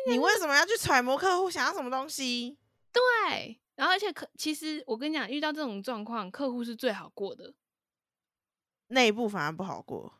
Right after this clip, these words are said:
Speaker 1: 对，遇到这种主管，通常客户很好过，然后主管会不好过。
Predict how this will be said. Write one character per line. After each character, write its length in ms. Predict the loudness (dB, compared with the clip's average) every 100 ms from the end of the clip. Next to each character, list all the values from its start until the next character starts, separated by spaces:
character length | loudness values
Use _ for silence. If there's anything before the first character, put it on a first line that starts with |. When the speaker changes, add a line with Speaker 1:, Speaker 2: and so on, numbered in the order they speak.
| _
Speaker 1:
对， 480 | 0 0 0 -8 -12
遇 140 | -4 0
到 120 | 0
这 80 | -2
种 220 | -4 -4
主 180 | -4 -4
管， 180 | -4 -4
通 180 | -6 -8
常 160 | -8
客 180 | -10 -8
户 140 | -8
很 220 | -8 -12 -12
好 200 | -12 -12
过， 260 | -10 -12 -10
然 120 | -10
后 180 | -8 -8
主 180 | -8 -8
管 160 | -10
会 120 | -10 -14
不 140 | -12
好 220 | -12 -14 -16
过。 220 | -20